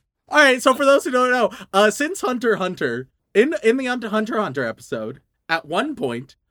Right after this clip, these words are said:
a giant frog eats two of the main characters, but one of them has a laxative drink, so the frog throws up the kids. And my stance was, because it was laxatives,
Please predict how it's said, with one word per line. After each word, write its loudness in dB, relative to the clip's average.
a -4
giant -2
frog -6
eats -2
two -2
of -6
the -6
main -8
characters, -4
but 0
one 0
of -6
them 2
has -2
a -4
laxative -4
drink, -4
so -4
the -4
frog -6
throws -6
up -8
the -16
kids. -12
And -2
my 0
stance -2
was, -4
because -6
it -4
was -16
laxatives, -6